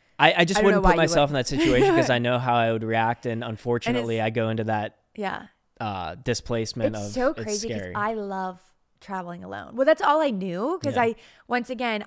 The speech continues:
Speaker 2: I didn't start, like, traveling for modeling till we got together. Like, you know, after we got together, I got healthy. I stopped, you know,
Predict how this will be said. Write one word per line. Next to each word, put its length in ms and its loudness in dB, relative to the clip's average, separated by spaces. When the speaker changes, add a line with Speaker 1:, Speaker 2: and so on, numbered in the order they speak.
Speaker 2:
I 240 2
didn't 220 -8
start, 420 -6
like, 240 -8
traveling 640 -6
for 120 -14
modeling 420 -6
till 180 -10
we 120 -6
got 200 -10
together. 420 -10
Like, 180 -10
you 80 -6
know, 180 -2
after 300 4
we 80 -2
got 180 -2
together, 440 2
I 120 -2
got 200 -12
healthy. 500 -4
I 60 -4
stopped, 360 -16
you 80 -10
know, 220 -12